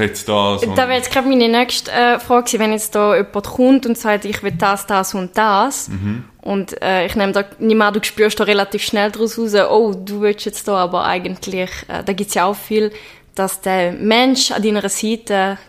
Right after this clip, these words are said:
Speaker 2: dein Leben für dich führt oder Aufgaben für dich übernimmt.“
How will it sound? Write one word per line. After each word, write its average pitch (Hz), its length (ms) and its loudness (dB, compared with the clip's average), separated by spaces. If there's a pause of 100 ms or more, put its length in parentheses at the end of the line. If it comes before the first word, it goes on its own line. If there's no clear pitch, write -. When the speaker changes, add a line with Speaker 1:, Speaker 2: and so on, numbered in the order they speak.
(200)
Speaker 2:
dein 190 80 0
Leben 196 180 2
für 214 120 -12
dich 214 140 -2
führt 185 220 -8
oder - 180 -8
Aufgaben 214 540 -2
für 208 160 -4
dich 214 280 -4
übernimmt.“ 180 680 -6